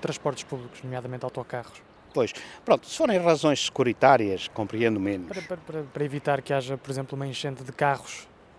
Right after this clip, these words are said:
Speaker 1: em Macau ou, ou mesmo também em Hong Kong, porque apesar de tudo são jurisdições diferentes, eh, eh, e, e temos que incluir também a China.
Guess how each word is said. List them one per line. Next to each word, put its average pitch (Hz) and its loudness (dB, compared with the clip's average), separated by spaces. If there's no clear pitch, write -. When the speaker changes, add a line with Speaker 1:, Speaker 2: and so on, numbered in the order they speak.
Speaker 1:
em 139 -6
Macau 143 2
ou, 127 -6
ou 131 -8
mesmo 123 -6
também 123 -4
em 123 -4
Hong 123 -6
Kong, 143 -2
porque - -12
apesar 127 -4
de - -10
tudo 139 -10
são 131 -6
jurisdições 131 -4
diferentes, 151 0
eh, 127 -6
eh, 151 -8
e, 170 -4
e 151 -6
temos - -10
que - -12
incluir 131 -6
também 131 -4
a - -6
China. 135 -6